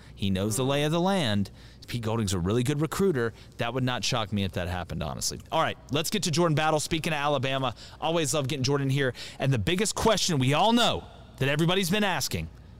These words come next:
does Jameson, uh, Williams get his dance moves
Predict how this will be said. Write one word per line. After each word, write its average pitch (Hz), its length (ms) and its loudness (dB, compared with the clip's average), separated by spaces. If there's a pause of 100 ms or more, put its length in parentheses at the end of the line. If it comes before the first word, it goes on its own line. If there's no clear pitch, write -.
(880)
does 139 160 0
Jameson, 185 680 0 (360)
uh, 143 240 2
Williams 127 640 2
get 139 160 0
his 156 180 2
dance 165 360 0
moves 104 400 2